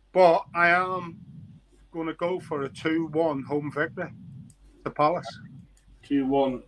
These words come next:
Speaker 2: to Palace. There we go. Um, Brad, yeah,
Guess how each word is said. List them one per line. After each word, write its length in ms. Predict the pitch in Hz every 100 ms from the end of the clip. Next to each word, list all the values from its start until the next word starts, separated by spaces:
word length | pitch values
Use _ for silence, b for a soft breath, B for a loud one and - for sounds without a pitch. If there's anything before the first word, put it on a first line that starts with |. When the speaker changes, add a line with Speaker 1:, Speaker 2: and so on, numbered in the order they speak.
| -
Speaker 2:
to 100 | 131
Palace. 720 | - 147 160 127 - - - - _ - _
There 100 | 113 104
we 280 | - - 160 165
go. 60 | - b b b _
Um, 440 | 143 156 165 170 -
Brad, 340 | 180 214 214 - - _
yeah, 300 | - 202 233